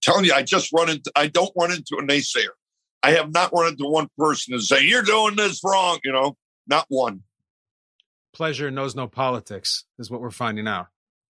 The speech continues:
Speaker 1: Well, not just pleasure, but the medicine.
Speaker 2: Mm-hmm.
Speaker 1: Uh, you know, my, my father-in-law who, you know, stepfather-in-law who passed away,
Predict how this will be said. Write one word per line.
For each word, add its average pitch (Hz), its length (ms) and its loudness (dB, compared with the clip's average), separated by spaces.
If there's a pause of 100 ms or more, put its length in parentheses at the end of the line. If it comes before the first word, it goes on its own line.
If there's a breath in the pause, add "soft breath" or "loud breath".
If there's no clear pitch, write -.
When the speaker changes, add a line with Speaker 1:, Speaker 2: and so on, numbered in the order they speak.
(140)
Speaker 1:
Well, 220 320 4
not 233 220 0
just - 280 -8
pleasure, 196 360 0
but 160 280 2
the - 140 0
medicine. 180 480 0 (420)
Speaker 2:
Mm-hmm. 107 280 -16 (480)
Speaker 1:
Uh, 143 600 4
you 170 140 -2
know, 165 200 -2
my, 151 300 0
my 151 340 2 (500)
father-in-law 185 600 2
who, 151 200 -4 (960)
you 143 80 -4
know, 135 80 2
stepfather-in-law 139 960 2
who 131 180 -2 (140)
passed 147 320 2
away, 147 520 2